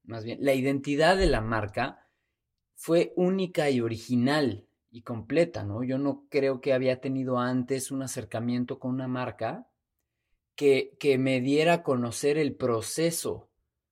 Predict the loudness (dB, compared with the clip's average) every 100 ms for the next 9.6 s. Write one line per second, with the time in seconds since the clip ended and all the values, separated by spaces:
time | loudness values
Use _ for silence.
0 | _ _ _ -10 -8 -2 0 0 -2 -2
1 | 0 2 4 4 4 2 2 4 2 0
2 | -4 _ _ _ _ -4 -2 0 -2 -4
3 | -8 -8 -8 -6 -8 -8 -8 -8 -8 -8
4 | -8 -6 -4 -4 -6 _ _ _ _ 0
5 | 6 6 6 2 -4 -12 -20 _ _ -14
6 | -14 -14 _ _ _ -2 2 6 8 8
7 | 6 6 2 0 0 -2 -6 2 8 10
8 | 10 6 -6 -4 -4 -2 -2 -2 -4 -6
9 | -8 -8 -6 -6 -8 -12